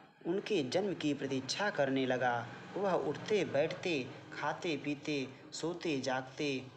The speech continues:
और चलते फिरते सर्वदा ही श्री कृष्ण के चिंतन में लगा रहता। जहाँ उसकी आँख पड़ती, जहाँ कुछ खड़का होता, वहाँ उसे श्री कृष्ण दिख जाते।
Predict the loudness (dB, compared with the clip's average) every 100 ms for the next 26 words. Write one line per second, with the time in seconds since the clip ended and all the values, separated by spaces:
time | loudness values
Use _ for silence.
0 | -8 0 0 0 -2 -2 0 -2 0 -2
1 | -2 -2 -2 -2 -6 -16 -10 -4 -2 2
2 | 4 4 2 -2 -2 -2 -2 -6 -4 -4
3 | -4 -4 -4 -2 -2 0 -2 0 0 0
4 | -2 -2 -2 -2 -6 -16 -20 -10 -4 0
5 | 2 0 -2 -4 -2 -2 -2 -2 -2 -4
6 | -2 -2 -2 -6 -12 -12 -14 -14 -12 -4
7 | 0 2 2 2 0 0 -2 -8 -10 -12
8 | -6 -2 0 4 4 4 2 2 2 2
9 | -4 -14 -16 -16 -16 -12 -2 0 2 0
10 | 0 -2 -4 0 -2 0 -4 -4 -2 -2
11 | -2 -2 -2 -2 -6 -8